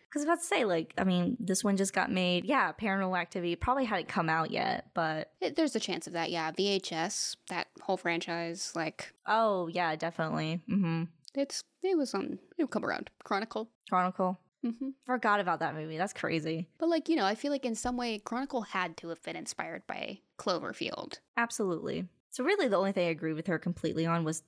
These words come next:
Speaker 1: it's a silly movie and don't take it too seriously.
Speaker 2: Yeah.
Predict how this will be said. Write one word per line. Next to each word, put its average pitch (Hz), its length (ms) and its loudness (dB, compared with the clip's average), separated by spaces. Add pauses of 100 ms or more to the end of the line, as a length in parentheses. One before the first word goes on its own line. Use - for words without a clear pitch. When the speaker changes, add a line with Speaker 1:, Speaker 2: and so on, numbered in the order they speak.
(120)
Speaker 1:
it's - 320 -2
a - 60 -2
silly - 320 2
movie 170 380 2
and 160 240 0 (160)
don't 156 180 0
take 170 160 0
it 170 80 0
too 156 160 0
seriously. 190 560 2 (140)
Speaker 2:
Yeah. 202 160 -4